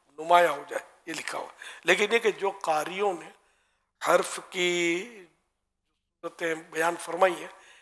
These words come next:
इस तरह निकालने की हर एक को कोशिश करनी चाहिए, यानी कि इतना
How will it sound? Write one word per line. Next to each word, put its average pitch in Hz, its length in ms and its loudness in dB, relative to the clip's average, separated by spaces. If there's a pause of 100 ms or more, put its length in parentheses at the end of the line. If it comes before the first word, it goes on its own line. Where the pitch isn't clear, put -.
(180)
इस 175 160 -4
तरह 185 180 10
निकालने 175 500 4
की 180 100 -4
हर 156 140 -2
एक 175 140 -4
को 180 100 -12 (200)
कोशिश 170 360 -10
करनी 160 320 0
चाहिए, 165 320 -4 (520)
यानी 175 200 2
कि 180 140 -2 (140)
इतना 208 340 6